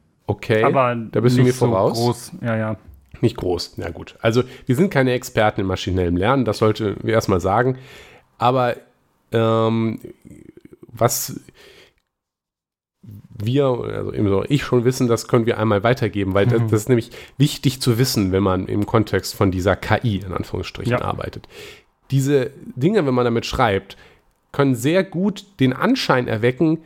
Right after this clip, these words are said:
Speaker 1: Intelligenz zu haben.
Speaker 2: Richtig.
Speaker 1: Aber was dort passiert ist, man nimmt ein Modell, ein neuronales Netzwerk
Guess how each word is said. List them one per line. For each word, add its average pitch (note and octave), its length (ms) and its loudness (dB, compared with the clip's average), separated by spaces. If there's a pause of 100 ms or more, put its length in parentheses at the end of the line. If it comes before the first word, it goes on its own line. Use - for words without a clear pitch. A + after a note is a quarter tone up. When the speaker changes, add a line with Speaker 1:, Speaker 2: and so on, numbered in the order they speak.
(420)
Speaker 1:
Intelligenz C3 680 0
zu G2+ 200 -4
haben. F2+ 340 0 (440)
Speaker 2:
Richtig. B2 100 2
Speaker 1:
Aber A2+ 120 4
was C#3 220 0
dort B2+ 220 -4
passiert - 600 -2
ist, - 360 -6 (560)
man A2+ 180 0
nimmt F3+ 180 0 (800)
ein A#2 160 0
Modell, A#2 380 2
ein C3+ 120 0
neuronales G#2+ 500 0
Netzwerk D#3 520 0